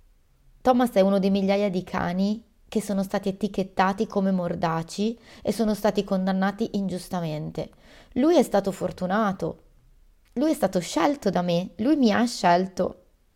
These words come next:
non potevo abbandonarlo. E così è iniziata la nostra storia insieme. Una storia come tante. Una di quelle storie che raccontano di una persona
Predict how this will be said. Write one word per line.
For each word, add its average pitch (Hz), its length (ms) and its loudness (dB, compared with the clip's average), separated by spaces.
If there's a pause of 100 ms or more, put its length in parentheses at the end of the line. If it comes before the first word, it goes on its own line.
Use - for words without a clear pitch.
non 233 140 4
potevo 226 300 6
abbandonarlo. 170 800 2 (420)
E 214 100 -6
così 202 220 -2
è 180 40 0
iniziata 180 380 -2
la 170 80 2
nostra 165 300 -6
storia 165 280 -2
insieme. - 540 -6 (1600)
Una 254 220 6
storia 247 340 10
come 208 280 2
tante. 170 640 -2 (1120)
Una 339 200 -4
di 294 120 2
quelle 254 240 8
storie 262 280 4
che 226 120 0
raccontano 190 460 0
di 220 80 0
una 294 140 0
persona 170 580 -2